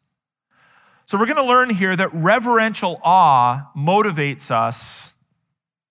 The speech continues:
to engage in gospel ministry so that we might bless others eternally. Revel-,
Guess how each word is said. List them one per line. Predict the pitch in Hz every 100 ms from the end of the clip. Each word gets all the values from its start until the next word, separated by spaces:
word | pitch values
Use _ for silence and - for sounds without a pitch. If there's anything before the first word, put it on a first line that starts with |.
| _ _ _ -
to | 170
engage | 160 160 160
in | 151
gospel | 139 131 131 -
ministry | 117 113 101 - - 64 _ _ _ _ _
so | -
that | 131
we | 147
might | 143 123
bless | 131 123 123
others | 120 110 98
eternally. | 98 - 87 85 62 _ _ _ _ - - -
Revel-, | 160 262 262 240